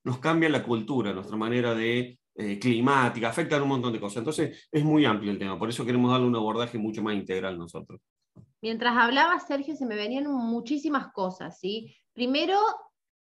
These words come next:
Speaker 2: la palabra que se me venía es la rivalidad.
Speaker 1: Mm.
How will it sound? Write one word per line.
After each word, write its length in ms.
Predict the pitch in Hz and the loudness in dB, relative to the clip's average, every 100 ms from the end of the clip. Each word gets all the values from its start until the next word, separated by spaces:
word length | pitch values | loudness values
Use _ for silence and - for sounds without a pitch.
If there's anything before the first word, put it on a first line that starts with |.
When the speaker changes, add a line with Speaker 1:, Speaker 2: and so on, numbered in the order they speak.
| _ _ _ _ - | _ _ _ _ -6
Speaker 2:
la 260 | 233 226 | -2 0
palabra 580 | 226 226 247 285 320 339 | 2 2 2 0 -2 -4
que 120 | 262 | -4
se 180 | - 220 | -6 -8
me 200 | 208 202 | -6 -4
venía 640 | 196 196 214 247 285 311 - | -4 -4 -4 -2 -2 -4 -6
es 400 | 220 233 254 - _ _ _ _ _ | -6 -4 -6 -8 _ _ _ _ _
la 320 | - 220 220 | -6 0 2
rivalidad. 1080 | 226 220 254 269 262 233 196 185 185 170 147 147 _ _ | 2 2 4 4 4 2 -2 -2 -2 -4 -8 -14 _ _
Speaker 1:
Mm. 360 | 113 120 104 | -2 0 -2